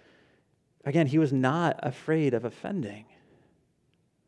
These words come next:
So then why did he leave out this part of Isaiah sixty-one, verse two? Well, I think it's because Jesus didn't come to bring the day of vengeance.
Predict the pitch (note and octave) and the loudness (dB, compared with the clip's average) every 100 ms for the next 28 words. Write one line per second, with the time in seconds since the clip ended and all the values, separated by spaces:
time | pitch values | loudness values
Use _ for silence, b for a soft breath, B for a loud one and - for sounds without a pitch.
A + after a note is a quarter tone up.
0 | _ b - F#3 E3+ E3+ C3+ D3 G#3 A3+ | _ b 4 6 8 4 4 4 6 6
1 | E3+ F#3 E3 D3 D#3+ D3 D#3 F#3 - F3+ | 8 8 6 4 2 0 -2 -2 -2 0
2 | F#3+ C3+ D3+ - - E3 D3+ C#3 - C3+ | 0 -2 -6 -8 -6 -2 -2 -2 -8 -4
3 | C#3+ B2+ B2+ C#3 C3+ C#3+ C#3+ C3 A#2+ A2+ | -2 -2 -2 -2 -4 -10 -8 -8 -8 -10
4 | B2 A#2+ - A2 F#2 - - _ _ _ | -12 -14 -14 -12 -10 -14 -20 _ _ _
5 | _ _ _ b b b b b b b | _ _ _ b b b b b b b
6 | _ _ _ - C3 F#3 F#3 F#3 G3 - | _ _ _ -10 -6 -2 -2 -4 -6 -2
7 | D3+ D3+ C#3+ - _ - A#2 F3 F3 - | 2 2 0 -6 _ -8 0 0 0 -2
8 | E3 D3 - D3+ C#3 D#3 C3+ - C#3 D#3+ | -2 -2 -4 -6 -6 -10 -10 -10 -6 -2
9 | F#3 F3+ C#3 C3 A2+ A2 G2+ G#2 A#2 - | -2 -2 -4 -4 -4 -4 -6 -8 -16 -16
10 | A2+ A2+ A2+ - A#2 C3+ - - - | -14 -14 -14 -14 -14 -14 -16 -20 -20